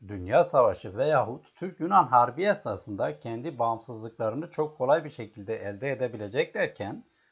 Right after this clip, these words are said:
Kürtlerin bir iyilik olarak Türklerin durumunu daha da kötüleştirmemek için bu yola tevessül etmediklerini, hatta en ufak bir düşmanlık eyleminde dahi bulunmadıklarını söylüyordu.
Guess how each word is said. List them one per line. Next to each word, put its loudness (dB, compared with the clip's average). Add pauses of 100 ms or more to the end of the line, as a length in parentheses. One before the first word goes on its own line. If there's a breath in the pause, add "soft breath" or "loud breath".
(180)
Kürtlerin -4 (300)
bir -8
iyilik -4
olarak 2
Türklerin -6
durumunu -4
daha 12
da -4
kötüleştirmemek -4
için -6
bu 0
yola 4
tevessül -10
etmediklerini, -8 (420)
hatta 8
en 0
ufak 2
bir -12
düşmanlık -2
eyleminde 0
dahi 8
bulunmadıklarını -4
söylüyordu. -8